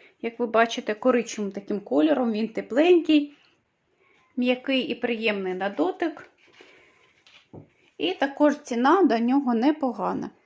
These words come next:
П'ятсот гривень коштує, розмір сто вісімдесят на двісті десять.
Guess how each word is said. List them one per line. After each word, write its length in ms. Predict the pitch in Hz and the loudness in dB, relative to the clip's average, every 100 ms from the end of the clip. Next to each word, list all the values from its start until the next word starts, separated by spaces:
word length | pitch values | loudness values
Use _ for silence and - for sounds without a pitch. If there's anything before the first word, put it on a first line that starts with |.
| _ | _
П'ятсот 360 | 233 233 240 220 | -6 -4 -4 -4
гривень 320 | 220 208 214 | -4 -4 -4
коштує, 460 | 359 427 - 277 | 0 0 2 2
розмір 380 | 247 302 302 254 - - _ _ _ | 4 2 4 2 0 -16 _ _ _
сто 220 | - 247 | -4 -2
вісімдесят 640 | 247 247 240 247 311 392 | 0 -2 -2 -2 0 2
на 200 | 240 208 | 2 0
двісті 360 | 202 285 - 220 | -2 -6 -6 -6
десять. 560 | 151 156 - - - | -4 -4 -6 -18 -20